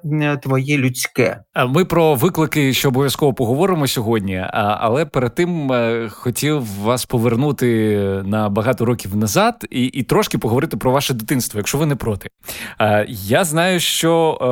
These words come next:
Speaker 2: у вас було прізвисько Йох в дитинстві, що вас так називали.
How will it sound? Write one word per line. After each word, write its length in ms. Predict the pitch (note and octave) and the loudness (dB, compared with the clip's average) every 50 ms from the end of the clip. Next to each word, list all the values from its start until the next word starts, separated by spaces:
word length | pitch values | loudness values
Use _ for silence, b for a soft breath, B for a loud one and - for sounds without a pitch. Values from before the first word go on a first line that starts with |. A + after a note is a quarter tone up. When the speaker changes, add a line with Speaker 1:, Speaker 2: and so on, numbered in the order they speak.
| A#2+ A#2+ - - | 0 0 -2 -2
Speaker 2:
у 20 | |
вас 220 | A2+ A2+ D#3+ F3 C3+ | 0 0 0 0 0
було 240 | A#2+ C3 C3 C#3 A#2 | -2 -2 -2 -2 -2
прізвисько 560 | - - E3 D#3 C3+ C#3 C#3 - - - D3 | 0 -2 -2 0 0 -2 -2 -2 -2 -2 -2
Йох 460 | B2 G2 C#3+ A#2+ B2+ C3 - - - _ _ - | 0 2 2 2 2 0 -2 -10 -14 _ _ -10
в 100 | - A#2+ | -6 -2
дитинстві, 560 | G#2+ E3 D#3 - D3 C#3+ C3+ - - D#3 D3+ | 0 0 0 2 0 -2 -2 -4 -6 -6 -6
що 120 | C#3+ - A#2+ | -4 -2 0
вас 140 | A#2+ A#2+ - | 0 0 -2
так 160 | - B2+ - | -4 -2 0
називали. 600 | C#3 B2+ G#2 C3 A2+ G#2+ G2+ G2+ A2 C3+ E3 | 0 0 0 0 2 2 2 2 2 0 -2